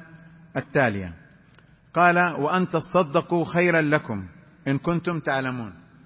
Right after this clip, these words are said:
أقول هذه الآية فيها بيان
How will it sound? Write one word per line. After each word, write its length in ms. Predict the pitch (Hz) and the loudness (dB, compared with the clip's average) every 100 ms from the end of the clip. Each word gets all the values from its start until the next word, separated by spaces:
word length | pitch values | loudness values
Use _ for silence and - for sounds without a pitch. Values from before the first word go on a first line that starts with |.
| - - - _ _ _ - | -20 -20 -20 _ _ _ -20
أقول 220 | - 151 | -10 -6
هذه 340 | 165 180 165 160 | -4 -4 -4 -6
الآية 340 | 170 175 160 | -4 -4 -4
فيها 300 | 147 175 165 | -6 -4 -4
بيان 540 | 139 160 165 160 170 | -4 -4 -4 -4 -8